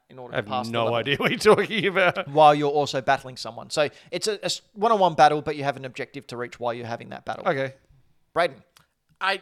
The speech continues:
Speaker 3: I think Townsy's put my thoughts into it perfectly. Like, S F Metaverse looks cool too. Like, <laughs> it's, it's hitting this weird, like, the whole open world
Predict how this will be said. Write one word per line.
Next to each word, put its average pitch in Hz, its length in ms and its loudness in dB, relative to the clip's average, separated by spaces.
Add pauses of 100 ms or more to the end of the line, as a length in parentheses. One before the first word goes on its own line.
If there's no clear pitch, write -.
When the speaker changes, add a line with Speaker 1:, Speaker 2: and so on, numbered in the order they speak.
(120)
Speaker 3:
I 196 120 2
think 240 240 -2
Townsy's 190 540 -4 (100)
put - 200 -8
my 160 140 -4
thoughts 160 480 -8 (140)
into 156 320 -12
it 120 80 -14
perfectly. 120 720 -8
Like, 139 200 -4 (180)
S 175 200 0
F 170 160 -4
Metaverse 143 580 -4
looks 135 220 -12
cool 131 200 -14
too. 123 340 -12 (340)
Like, 143 240 -2 (260)
<laughs> - 280 -20
it's, 214 380 -2 (260)
it's 233 220 -8
hitting 277 300 -8
this 262 200 -10
weird, 202 440 -10
like, 170 360 -4
the 175 100 -2
whole 240 280 -2
open 170 320 -6
world 151 400 -2